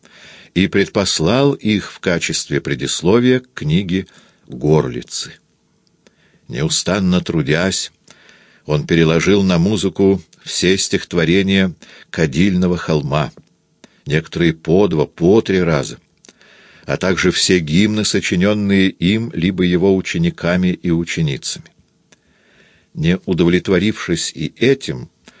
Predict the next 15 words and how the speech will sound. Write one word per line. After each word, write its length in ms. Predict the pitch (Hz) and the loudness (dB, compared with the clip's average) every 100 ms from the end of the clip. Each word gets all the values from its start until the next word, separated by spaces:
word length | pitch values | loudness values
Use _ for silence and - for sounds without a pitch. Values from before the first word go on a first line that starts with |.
| _ _ _ _ - | _ _ _ _ -2
он 160 | 80 | 2
написал 460 | 90 85 98 104 104 | 2 2 0 2 2
ещё 260 | 98 - | 2 2
множество 720 | 98 95 98 120 127 - 117 110 | 4 4 4 2 0 -4 -2 2
больших 460 | 107 98 - 113 | 2 0 0 0
хоров 600 | - - 90 85 120 - | -2 -2 2 4 2 2
на 140 | 90 87 | -2 -2
тексты, 500 | - 110 - - 104 | 2 0 0 -4 -4
взятые 460 | 71 101 110 104 | 0 0 2 0
непосредственно 960 | 98 95 87 - 85 101 - 95 101 98 | 0 0 -4 -2 0 0 0 -4 -2 0
из 160 | 98 71 | -2 -2
Библии. 480 | 73 104 78 69 - _ _ _ _ _ _ _ _ _ _ _ _ | 0 0 0 -6 -10 _ _ _ _ _ _ _ _ _ _ _ _
Казалось, 560 | - - 117 135 - | -8 -2 0 0 0
он 140 | 107 117 | -2 -2
собирается 840 | - 80 71 98 101 90 - 85 | -4 -2 0 2 0 -2 -2 -2